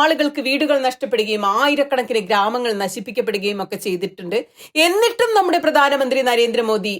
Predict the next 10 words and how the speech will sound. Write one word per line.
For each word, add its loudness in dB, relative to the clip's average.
നിശബ്ദനാണ്, 0
ഒരു 0
വാക്കുപോലും 4
പറയുന്നില്ല. 2
രാഷ്ട്രപതിയുടെ 2
പ്രസംഗത്തിൽ 0
പോലും 2
മണിപ്പൂരിനെ 0
കുറിച്ച് -8
പരാമർശമില്ല. 0